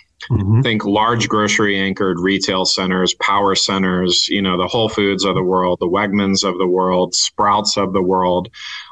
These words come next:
Speaker 2: with co-tenancy like Massage Envy or European Wax or Orange Theory Fitness, where people are going multiple times a week, where they may visit us six times a year, but it's still convenient for them when they access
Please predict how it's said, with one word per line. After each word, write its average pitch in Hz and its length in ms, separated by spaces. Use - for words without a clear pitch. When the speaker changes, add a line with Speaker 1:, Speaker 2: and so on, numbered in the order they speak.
Speaker 2:
with 113 180
co-tenancy 107 800
like 95 220
Massage 107 440
Envy 107 320
or 85 120
European 104 540
Wax 107 420
or 90 120
Orange 101 220
Theory 98 200
Fitness, 92 520
where 98 140
people 151 280
are 117 140
going 101 320
multiple 98 480
times 98 400
a 85 80
week, 87 560
where 107 200
they 123 140
may 131 220
visit 104 400
us 107 280
six 113 240
times 95 380
a 87 80
year, 98 560
but 98 220
it's - 180
still 107 540
convenient 104 760
for 95 140
them 95 320
when 92 180
they 92 420
access 98 680